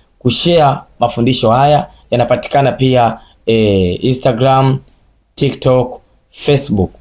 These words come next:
na hapa hapa YouTube. Kwa maelezo mengine, kwa maswali, kwa msaada, kuna namba za simu ziko hapo tumeziweka. Utapiga kadiri namba zinavyojieleza. Huduma yetu ni bure. Ulikuwa nami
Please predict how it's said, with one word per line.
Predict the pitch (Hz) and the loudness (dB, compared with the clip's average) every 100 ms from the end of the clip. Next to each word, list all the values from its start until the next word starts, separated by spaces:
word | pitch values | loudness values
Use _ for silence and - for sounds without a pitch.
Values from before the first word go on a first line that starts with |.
| - - | -12 -4
na | 107 | 0
hapa | 110 107 | 0 0
hapa | 101 98 98 87 - - _ - | -2 0 -2 -2 -4 -16 _ -2
YouTube. | 110 98 92 113 - _ _ _ _ _ | 0 0 -4 -8 -12 _ _ _ _ _
Kwa | 127 151 | -2 2
maelezo | 160 170 190 170 | 2 2 2 0
mengine, | 170 165 160 165 156 143 | 0 0 2 2 0 -2
kwa | - 120 | -2 0
maswali, | 143 139 - 165 160 151 151 156 | 0 0 0 2 2 2 0 -4
kwa | - 143 | -2 0
msaada, | 151 - 151 156 160 151 135 | 0 0 2 2 2 2 0
kuna | - 120 | 0 0
namba | 127 123 | 2 0
za | 107 | 0
simu | - 120 | -2 0
ziko | 104 110 107 | 0 0 0
hapo | 98 | 0
tumeziweka. | 95 92 92 110 117 120 110 - - - | -4 -2 -2 0 0 -2 -4 -8 -10 -4
Utapiga | 135 127 147 139 123 110 | -2 0 0 0 0 0
kadiri | 120 120 113 | 0 0 2
namba | 113 107 | 2 2
zinavyojieleza. | 104 104 95 95 101 104 95 110 - _ | 0 0 2 2 2 -2 -4 -10 -16 _
Huduma | - 107 98 | -4 0 2
yetu | 117 123 104 92 - - | 0 -2 -4 -4 -6 -8
ni | 151 | -2
bure. | 131 101 92 - - _ _ - | 0 0 -2 -6 -18 _ _ -4
Ulikuwa | 143 170 160 | -2 0 2
nami | 165 160 156 143 | 2 2 0 -4